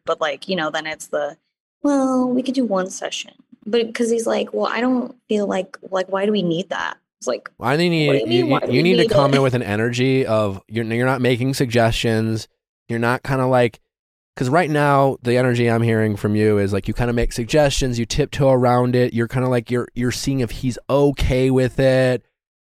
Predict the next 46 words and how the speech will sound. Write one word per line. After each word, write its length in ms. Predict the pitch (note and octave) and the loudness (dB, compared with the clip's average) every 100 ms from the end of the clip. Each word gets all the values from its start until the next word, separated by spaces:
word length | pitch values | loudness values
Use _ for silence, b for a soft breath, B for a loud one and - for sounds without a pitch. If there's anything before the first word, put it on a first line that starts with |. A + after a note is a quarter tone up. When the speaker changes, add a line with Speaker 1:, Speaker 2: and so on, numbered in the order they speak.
| - | -6
Speaker 2:
You're 140 | A#2+ | -4
just, 180 | C3 A#2 | -2 -2
like, 300 | C3 B2 A2+ | 0 0 0
you're 120 | A#2+ | -2
just 260 | A#2 C3 - | 0 -2 0
very, 480 | C3 C3+ C#3 C3+ B2 _ _ _ _ _ _ | 0 2 4 2 -2 _ _ _ _ _ _
no, 240 | B2 E2 - - _ | -2 -2 -4 -16 _
it's, 460 | A#2 A2+ - - - _ _ | -2 -2 -4 -10 -14 _ _
"Hey, 360 | - D#3 F#2+ - _ _ | 0 0 0 -4 _ _
this 120 | G#2 | -4
is 80 | B2 | -2
how 200 | G#2+ B2 | 2 4
I 120 | D3 | 4
feel. 500 | E3 C#3+ C#3 C3 C3+ - - | 2 0 2 2 0 -6 -8
This 140 | A#2 | -6
is 80 | C3+ | 0
what's 180 | C#3+ - | -2 0
going 360 | C#3+ C#3 C3 | 2 4 2
on. 360 | A#2+ A2+ A2+ A2+ - | 0 0 0 -4 -6
I'm, 200 | A#2+ A#2 - | -6 -4 -2
I'm, 300 | D#3+ E3 D3+ - | 0 -2 -4 -2
I'm, 260 | C3 D#3 - | -2 -2 -4
I'm 140 | C3 C#3 | -4 -2
kinda, 420 | - F#3 C#3+ A#2 - | 0 2 0 -2 -2
I'm 140 | B2+ | -2
done. 320 | A2+ B2 C2+ - _ - | 0 0 -2 -10 _ -6
I'm 160 | A#2 | -6
kinda 300 | - C#3+ D3+ C3+ | -4 -2 0 2
ready 220 | B2+ B2 | 2 0
to 100 | A2 | 0
be 100 | G#2 | 0
done. 280 | F#2 C2+ - _ | -2 -4 -10 _
I'm 240 | - A#2 G#2+ | -6 -4 -2
not 240 | A2+ A2+ | -2 -2
happy. 520 | - G#2+ F#2+ D#2+ G#1 - _ _ A#2 | -2 -2 -2 -4 -14 -18 _ _ -2
I 120 | A#2 | 0
no 260 | A#2 B2+ | 0 2
longer 640 | C#3+ C#3 A2+ A2 C3 D#3 D#3 | 2 2 0 0 0 0 0
am 220 | A2 G#2 | -2 -2
willing 360 | A2 A#2+ C3+ C3+ | -2 -2 -4 -4
to 160 | C3+ | -6
remain 500 | A2+ A2+ A2 A2+ A#2 - | -4 -2 -2 -2 -4 -4
unhappy 540 | A2 G#2 G#2 G2+ G2+ | -4 -2 -4 -4 -4
in 120 | G2 | -4
this 200 | F#2 F2 | -4 -6
relationship. 640 | - F2 D#2+ - - - | -6 -6 -6 -12 -14 -14